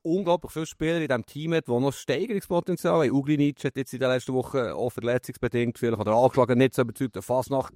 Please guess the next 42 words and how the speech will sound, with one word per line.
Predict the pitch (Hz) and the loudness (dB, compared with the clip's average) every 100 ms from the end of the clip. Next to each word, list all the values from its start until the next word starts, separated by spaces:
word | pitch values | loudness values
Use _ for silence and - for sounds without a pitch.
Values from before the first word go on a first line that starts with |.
| - | -12
ist | 139 104 _ | -10 -10 _
auch | 151 | 4
noch | 170 | 4
nicht | 165 147 _ | 2 -2 _
brillant. | 156 151 147 147 - | 0 4 4 2 0
Bedia | 117 123 135 135 127 127 - | -4 -2 0 2 2 2 -2
kann | 95 87 120 | -6 -2 2
noch | 156 | 2
mehr | 151 143 | 2 4
Goal | 139 139 | 4 2
schiessen. | 139 135 - - - _ - | 0 -2 -4 -10 -20 _ -6
Males, | 104 123 135 127 127 117 - _ _ | 0 2 4 4 2 0 -10 _ _
gut, | 127 | -4
Riméry, | 120 113 120 135 135 131 | 0 0 4 4 4 2
sagt | - 113 | 0 -2
man | 107 | -4
seit, | - 131 - | -4 -6 -6
seit | - 123 123 | -8 -6 0
Ewigkeit. | 131 143 127 139 139 | 2 0 0 0 2
Aber | 135 123 - - | 2 -2 -6 -12
da | - | -2
hat | 143 | 2
es | |
ganz | 156 196 | 4 4
viele | - | 2
Spieler | 175 180 175 | 0 0 0
in | 160 | 0
der | 151 | 2
Offensive, | 156 180 135 156 160 147 | 2 2 -2 -2 -2 -6
die | 135 135 143 | -10 2 4
noch | 143 151 | 6 4
besser | 170 214 - | 2 -2 -6
können | 190 190 | -2 -2
spielen | - 233 127 | 0 0 2
können. | 110 | 0
Und | 131 131 117 - - - _ _ _ - | 0 0 -2 -8 -20 -20 _ _ _ -4
der | |
Frühling | 117 139 165 170 139 | 0 4 6 6 4
wird | 143 131 | 2 2
kommen | - 143 165 214 214 | 4 4 6 4 0
und | 151 147 - - _ _ | -2 -4 -8 -20 _ _
ja, | 82 151 | -6 -6